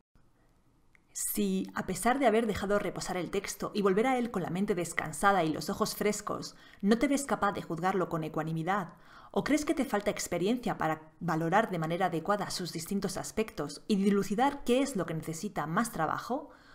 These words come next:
puedo ayudarte a través de una tutoría personalizada. En ella leeré tu obra y te entregaré un análisis pormenorizado señalando sus puntos fuertes, pero especialmente aquellas partes que necesitan atención y reescritura.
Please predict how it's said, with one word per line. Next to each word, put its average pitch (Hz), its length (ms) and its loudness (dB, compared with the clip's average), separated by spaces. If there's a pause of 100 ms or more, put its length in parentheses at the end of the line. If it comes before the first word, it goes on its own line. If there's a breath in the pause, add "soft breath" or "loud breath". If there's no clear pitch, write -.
(220 loud breath)
puedo 254 240 8
ayudarte 240 460 4
a 196 80 2
través 165 380 0
de 170 140 0
una 190 160 0
tutoría 185 440 0
personalizada. 160 840 -6 (840 soft breath)
En 208 120 8
ella 262 220 6
leeré 175 320 4
tu 196 160 4
obra 269 220 4
y 247 80 0
te 190 80 0
entregaré 175 420 0
un 277 100 4
análisis 240 520 2
pormenorizado 170 720 0
señalando 185 420 2
sus 196 200 -4
puntos 170 340 -4
fuertes, 254 560 -2 (400 loud breath)
pero 185 160 2
especialmente 302 600 2
aquellas 202 360 0
partes 277 380 -2
que 190 100 -4
necesitan 165 480 -4
atención 165 560 0
y 226 80 6
reescritura. 147 800 -4